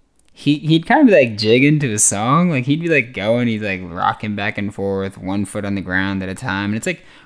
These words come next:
right before the snap, and, like, th-, they, they, the offense would snap the ball, and Dante Fowler just so explosive that he would still get through and make the play,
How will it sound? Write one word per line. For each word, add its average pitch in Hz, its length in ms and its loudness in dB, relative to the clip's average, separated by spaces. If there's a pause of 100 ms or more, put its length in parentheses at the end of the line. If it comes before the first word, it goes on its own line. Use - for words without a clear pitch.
(120)
right 107 320 0
before 131 340 2
the 107 80 0
snap, 101 460 0
and, 92 100 -4
like, 87 160 -8 (1200)
th-, 107 480 -10
they, 104 420 -6
they, 101 320 -6
the 117 140 -2
offense 117 280 2
would 101 120 -6
snap 95 260 -2
the 107 60 -4
ball, 98 260 4
and 92 160 0
Dante 92 300 -2
Fowler 92 340 -4
just - 260 -4
so 90 300 2
explosive 92 680 -4
that 120 100 -8
he 110 100 -6
would 90 160 -8
still 95 640 2
get 90 260 -6
through 92 240 -4
and 92 80 -2
make 90 160 -6
the 92 100 -10
play, 90 380 -6